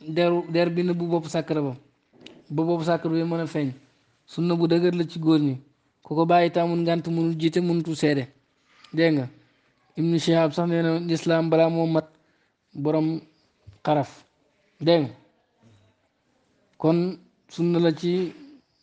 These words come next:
góor ñi. Fañ ko soppee nag ci Maalik mooy ba nit ki demee ba foq. Mooy bu mu amee juróom-ñaari at, ñu digal ko muy julli. Ci lañuy sopp ñu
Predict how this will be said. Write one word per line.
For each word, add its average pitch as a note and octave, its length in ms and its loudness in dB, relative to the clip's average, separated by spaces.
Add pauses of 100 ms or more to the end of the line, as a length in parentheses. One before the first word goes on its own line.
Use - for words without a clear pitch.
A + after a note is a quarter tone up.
(320)
góor D#3+ 320 4
ñi. C3+ 180 0 (800)
Fañ F3 220 -4
ko F3+ 100 -2
soppee E3+ 360 0
nag E3+ 180 0
ci - 100 -4
Maalik F3 320 4 (920)
mooy D#3+ 240 0
ba E3 120 0
nit E3+ 180 -2
ki F3 80 -4
demee D#3+ 240 0
ba D#3 100 -2
foq. E3 240 0 (960)
Mooy D3+ 160 0
bu D#3+ 100 0
mu E3 100 0
amee D#3+ 200 2
juróom-ñaari E3 460 2
at, D3+ 140 -2 (120)
ñu D#3 80 -4
digal D#3+ 240 2
ko D#3 100 -8
muy D#3 180 0
julli. D3 260 0 (840)
Ci D3+ 100 -4
lañuy D3+ 200 2
sopp D3+ 320 -4
ñu D#3+ 380 -2